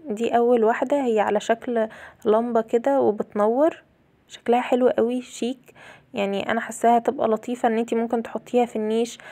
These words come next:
آه، تحطيها في اوضة الاطفال، لو انتي عندك مكتبة للشاشة هتبقى لطيفة قوي. آه، كان سعر دي خمسة وأربعين جنيه.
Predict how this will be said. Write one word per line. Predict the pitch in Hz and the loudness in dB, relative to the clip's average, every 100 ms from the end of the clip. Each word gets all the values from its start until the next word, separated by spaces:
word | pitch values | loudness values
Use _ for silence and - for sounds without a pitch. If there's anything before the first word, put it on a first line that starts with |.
| - _ - | -20 _ -2
آه، | |
تحطيها | 214 - - 208 | -2 -4 -2 0
في | 226 | 0
اوضة | - 226 | -2 -2
الاطفال، | - - - 226 226 | -2 -2 -2 0 2
لو | 214 | 2
انتي | 226 240 | 2 -2
عندك | 226 233 240 | -2 -2 -2
مكتبة | 220 220 220 226 | -4 0 2 2
للشاشة | 226 208 202 226 226 233 | 2 0 0 -2 0 0
هتبقى | 214 233 - | 0 -2 0
لطيفة | 214 214 226 - | -2 -2 -6 -2
قوي. | 202 220 370 - _ - - - - | -2 0 -2 -6 _ -20 -20 -20 -2
آه، | 233 | 0
كان | 226 254 262 | 0 0 -2
سعر | 254 254 247 240 | 0 2 2 0
دي | 220 254 269 - | -2 -4 -4 -4
خمسة | - 247 240 | -6 -2 0
وأربعين | 214 208 214 240 | 0 0 -4 -2
جنيه. | 220 220 311 | -2 -4 -6